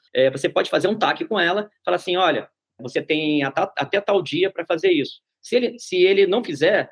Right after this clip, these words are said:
automaticamente vai ter um dispositivo que vai parar o equipamento da empresa dela ligado numa blockchain, independente dela querer ou não querer.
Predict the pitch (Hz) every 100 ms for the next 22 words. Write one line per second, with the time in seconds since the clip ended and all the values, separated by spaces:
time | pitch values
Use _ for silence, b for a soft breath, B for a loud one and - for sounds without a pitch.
0 | - 175 190 185 170 165 165 170 175 -
1 | 165 165 180 180 175 - _ 202 185 170
2 | 180 202 160 175 160 160 156 165 160 160
3 | 170 160 170 165 180 160 170 170 165 160
4 | - 160 165 _ _ - 196 196 185 160
5 | 165 147 156 151 196 170 185 208 - 208
6 | 180 180 202 156 113